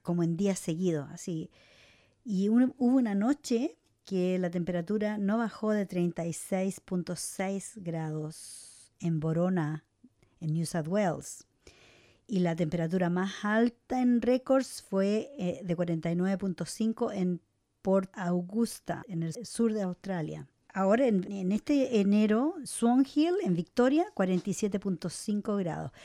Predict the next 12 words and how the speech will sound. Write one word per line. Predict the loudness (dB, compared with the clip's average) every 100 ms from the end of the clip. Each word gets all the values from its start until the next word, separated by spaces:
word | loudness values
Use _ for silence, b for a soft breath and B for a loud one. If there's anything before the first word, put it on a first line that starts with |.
| B B -2
Hubieron | 2 4 2 2
lugares | 0 2 2 0 -2
acá | -6 -4 -4 -4
que | -4 -6
casi | -6 -6 -4
llegó | -2 -2 -4
a |
los | -4
cincuenta | -4 -4 -2 -2 -2
grados | -4 -4 -6
de | -6
temperatura. | -8 -8 -8 -10 -6 -6 -6 -10